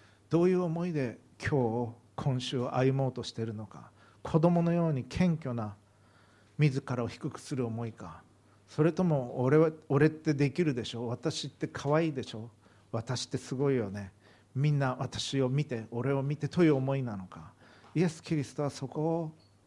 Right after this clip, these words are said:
神はそこを見ておられるんです。二番目に我々が覚えたいこと、この子供礼拝の日に、子供を見て天国の価値観を覚えるということです。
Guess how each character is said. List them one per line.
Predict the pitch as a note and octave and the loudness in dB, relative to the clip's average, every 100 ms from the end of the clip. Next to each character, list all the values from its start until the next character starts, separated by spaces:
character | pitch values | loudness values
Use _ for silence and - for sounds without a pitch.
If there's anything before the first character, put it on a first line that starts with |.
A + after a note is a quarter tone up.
| _ _ _ - | _ _ _ -4
神 | - D#3+ C3+ | 2 4 4
は | B2 | 0
そ | - | -2
こ | D3+ | 2
を | |
見 | C#3 C#3+ | 2 4
て | C#3 | 2
お | G#2 | 2
ら | F#2+ | 0
れ | |
る | E2+ | -4
ん | D#2+ | -8
で | D#2+ | -14
す。 | _ _ _ _ _ _ _ _ _ - - - - - - - - _ | _ _ _ _ _ _ _ _ _ -20 -20 -20 -20 -20 -20 -20 -20 _
二 | D3 E3+ | 10 12
番 | F#3+ G3 | 10 8
目 | G3 | 8
に | D#3+ | 8
我 | C3+ C3+ | 8 8
々 | C3+ B2+ | 8 6
が | C3 | 6
覚 | A#2+ C3+ | 8 6
え | |
た | C3+ C3+ | 6 2
い | B2+ | 2
こ | A2 | -2
と、 | A2 - - _ _ - | -6 -10 -16 _ _ -8
こ | C3+ | -2
の | B2+ | -2
子 | B2+ | -2
供 | B2 B2+ B2 | 0 0 2
礼 | B2 | 0
拝 | A2 A2+ G#2+ | -2 -4 -4
の | |
日 | G2+ - | -8 -10
に、 | G#2 F#2 - - - | -10 -10 -14 -20 -18
子 | - - | 4 10
供 | G3+ A3+ A3+ G#3+ G#3+ G#3 | 12 12 8 6 6 6
を | |
見 | G#3+ | 4
て | G3+ E3 | 2 4
天 | - F#3 F#3 | 6 8 6
国 | D3 - C3+ | 4 2 2
の | - | 2
価 | - C3+ | 2 0
値 | - | 0
観 | - A#2+ B2 | 0 0 2
を | C#3+ | 0
覚 | A#2 B2+ | 6 8
え | A#2+ | 8
る | A2 | 6
と | G2+ | 0
い | F2 | -2
う | |
こ | D#2 D#2 | -4 -10
と | - | -12
で | - | -14
す。 | - | -20